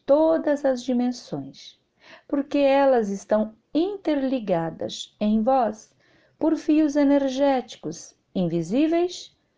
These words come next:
porém fortes e inseparáveis. Acendam a luz interna e verão a teia energética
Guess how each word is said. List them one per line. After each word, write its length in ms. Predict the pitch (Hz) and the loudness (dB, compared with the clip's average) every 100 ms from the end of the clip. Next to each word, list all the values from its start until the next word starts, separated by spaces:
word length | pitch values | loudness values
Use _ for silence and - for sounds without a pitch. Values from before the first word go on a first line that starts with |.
| _ _ | _ _
porém 480 | 180 185 185 175 | 2 4 4 0
fortes 1000 | 165 - 151 165 180 226 240 - 311 - _ _ _ _ - | -6 -6 0 2 2 0 -4 -4 -4 -6 _ _ _ _ -4
e 280 | 196 190 240 | 0 2 2
inseparáveis. 1500 | 349 392 - - 277 277 269 214 143 139 147 151 - - _ _ _ _ _ _ - - - | 0 -4 -8 -2 -2 -2 -4 -2 -6 -10 -16 -18 -20 -20 _ _ _ _ _ _ -20 -12 0
Acendam 1000 | 339 330 - 339 349 311 262 262 254 285 _ _ _ _ | 0 0 -2 0 2 2 2 2 0 -4 _ _ _ _
a 100 | - | 0
luz 320 | 302 320 302 330 | 2 2 0 0
interna 880 | 330 320 302 294 254 143 139 - _ _ _ _ - | -2 0 0 0 -2 -6 -12 -14 _ _ _ _ -4
e 140 | 214 | 0
verão 500 | 208 214 220 247 226 | 4 4 6 4 2
a 140 | 180 165 - _ _ | 2 -2 -6 _ _
teia 580 | 247 269 285 294 277 262 | 4 6 6 4 2 2
energética 1120 | 262 254 262 226 170 180 185 - - 190 - | 2 2 0 -2 -2 0 0 -4 -6 -6 -6